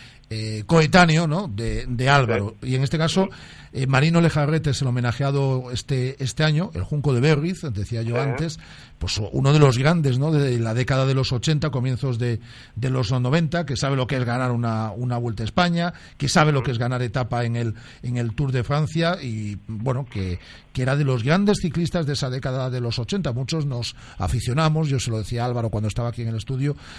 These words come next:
Speaker 1: a, a ver ciclismo, pues con Álvaro, con, con Perico,
Speaker 2: Sí.
Speaker 1: con, eh, con, eh, Marino Lejarreta, bueno, pues posteriormente con, con, con Miguel Indurain y demás, ¿no? Bueno, pues
Speaker 2: Sí.
Speaker 1: el homenajeado en, en, en la edición de este año es, es Marino, Marino Lejarreta.
Speaker 2: Sí.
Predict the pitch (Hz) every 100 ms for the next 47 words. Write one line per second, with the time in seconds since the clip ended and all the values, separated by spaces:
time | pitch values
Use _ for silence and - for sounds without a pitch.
0 | - - - 92 80 - 85 127 147 120
1 | 160 147 180 147 98 95 - 85 190 156
2 | 151 156 - 98 98 92 85 87 90 -
3 | 110 180 139 147 147 120 113 110 101 -
4 | - - 104 113 110 107 117 113 110 143
5 | 156 139 120 120 202 208 196 185 185 147
6 | - 101 - 113 135 127 151 123 104 92
7 | 98 90 87 90 98 123 131 123 120 139
8 | 143 123 127 156 151 156 147 160 110 -
9 | 104 101 - 143 147 143 151 185 190 214
10 | 151 139 123 143 147 139 180 170 165 185
11 | - 156 160 160 147 98 85 110 151 147
12 | 113 113 90 85 64 - - - - -